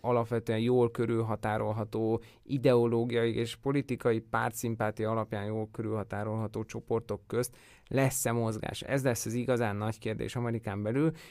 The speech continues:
illetve hogy ezt a mozgást, ezt le fogja-e képezni az ő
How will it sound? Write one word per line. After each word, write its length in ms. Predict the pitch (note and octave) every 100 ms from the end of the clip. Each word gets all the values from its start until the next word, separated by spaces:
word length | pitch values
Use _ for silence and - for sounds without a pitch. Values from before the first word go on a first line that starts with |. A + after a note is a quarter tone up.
| -
illetve 300 | A2+ A2+ A2+
hogy 120 | A#2
ezt 320 | - C#3 C#3 -
a 60 |
mozgást, 600 | A#2+ A#2 A#2 C3 C3 -
ezt 140 | - -
le 100 | C#3
fogja-e 440 | - B2 A2+ A#2
képezni 580 | - B2 A2+ A2+ A2 A#2
az 160 | A2+
ő 180 | A#2+ A#2+